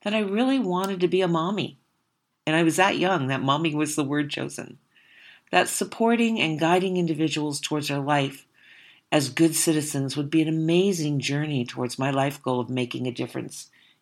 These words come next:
in some small way. But what I saw were people who could not juggle their parental dreams and responsibilities to be there in the way that I wanted.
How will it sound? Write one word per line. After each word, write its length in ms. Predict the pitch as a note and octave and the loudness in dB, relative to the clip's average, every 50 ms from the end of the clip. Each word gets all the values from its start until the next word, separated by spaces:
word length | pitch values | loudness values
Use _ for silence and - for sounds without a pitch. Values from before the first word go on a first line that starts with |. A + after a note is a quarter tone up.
| _ - | _ -6
in 140 | B2 B2 | -4 -4
some 300 | A#2+ - - B2 A#2+ B2+ | -2 0 0 0 2 0
small 440 | A#2+ - - - B2 A#2+ A#2+ A#2 A2+ | 0 -2 -4 -2 0 0 0 2 2
way. 380 | A#2 A#2 A#2 - - - - _ _ _ _ _ _ _ _ _ _ _ _ _ _ | 2 2 2 0 -2 -4 -10 _ _ _ _ _ _ _ _ _ _ _ _ _ _
But 180 | - F#3 - - | -8 -6 -6 -4
what 120 | - G#3 | -2 -2
I 80 | G#3 G#3 | -2 0
saw 480 | G3 - - - A3 G#3 A3 A3 A3 G3+ | -2 -2 -2 0 2 4 4 4 4 4
were 160 | F3+ F3 E3+ | 2 0 0
people 380 | F3 - F#3+ F#3 F3+ F3+ E3+ | 0 -2 -4 -2 -2 -2 -4
who 120 | D#3+ E3 D#3 | -2 -4 -4
could 200 | - - E3 E3 | -4 -4 -4 -4
not 280 | D#3+ E3 E3 - - | -2 -2 -2 -4 -4
juggle 380 | D3+ - - E3 E3+ D3 D#3+ D#3 | -4 -2 0 0 0 0 -2 -2
their 160 | C3+ D3+ D3 | -2 -4 -6
parental 500 | D3 - D3 C#3+ D3 D3 D3 C#3+ - D3+ | -6 -6 -6 -4 -2 -2 -4 -4 -6 -8
dreams 600 | C3+ B2+ - C#3+ C#3 C#3 C#3 C3+ C3 C3 - - - _ - - - - - - - _ - | -8 -6 -4 -2 0 0 0 -2 -4 -6 -8 -10 -12 _ -20 -20 -20 -20 -20 -20 -20 _ -6
and 160 | - C#3 C#3+ | -2 0 0
responsibilities 1120 | C#3+ C3 - - - C#3+ D3 C#3+ C#3+ - C3 C#3 C#3 C#3+ C#3+ C#3+ B2+ B2+ B2+ A#2+ - - | 0 0 -2 -2 -2 -2 -2 0 -2 -2 -2 0 0 0 2 2 2 0 0 -2 -2 -4
to 100 | - - | -6 -4
be 260 | A#2+ C#3+ D3+ E3 F3+ | 0 2 2 4 4
there 220 | E3+ D#3 C3+ B2 | 2 2 2 2
in 100 | A#2 A#2 | 0 0
the 60 | B2 B2+ | -2 -2
way 240 | A#2+ C3 C3 C3 | -2 0 0 0
that 140 | B2 B2+ B2+ | -2 -2 -2
I 100 | C3 C3 | -2 0
wanted. 540 | B2+ A#2+ B2 C3 C3+ C3 B2 C3 A#2+ A#2 - | 0 -2 -2 -2 -2 -4 -4 -6 -8 -8 -12